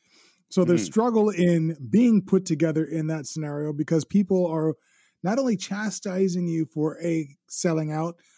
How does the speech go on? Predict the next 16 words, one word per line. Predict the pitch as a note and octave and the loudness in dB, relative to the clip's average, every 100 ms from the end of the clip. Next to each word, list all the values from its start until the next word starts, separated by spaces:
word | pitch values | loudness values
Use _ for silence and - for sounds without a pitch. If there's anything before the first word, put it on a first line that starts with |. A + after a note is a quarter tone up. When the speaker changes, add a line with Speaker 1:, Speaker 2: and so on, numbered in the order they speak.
| _ _ - | _ _ -2
Speaker 1:
but | F#3 | 2
it's | F#3 F#3 - _ _ _ _ _ _ _ _ | 0 -2 -14 _ _ _ _ _ _ _ _
the | D#3+ E3+ F3+ - | -4 0 0 -2
stay | - G#3+ | 0 2
black. | F3 F#3 C#4 - _ _ _ _ _ _ | 2 0 -2 -6 _ _ _ _ _ _
That | E3+ F#3 A#3 | -6 -4 -2
is | A3+ G#3+ D#3+ - _ - | 0 0 -2 -8 _ -8
what | F#3 | -6
she's | - C4+ C#4+ | 0 2 4
doing. | E3+ F3+ D#3+ E3+ D#3 | 4 2 2 -4 -4
Her | F3 F#3 | -2 0
life, | F3+ E3+ A3 A#3 | -2 -2 -4 -4
her | - | -2
life's | D#3+ E3+ B2+ | 0 0 -2
direction | C3 D3+ E3 - A3 G#3 _ _ _ | -4 -4 -6 -6 -6 -6 _ _ _
is | - F3+ F3 D3 | 2 4 4 0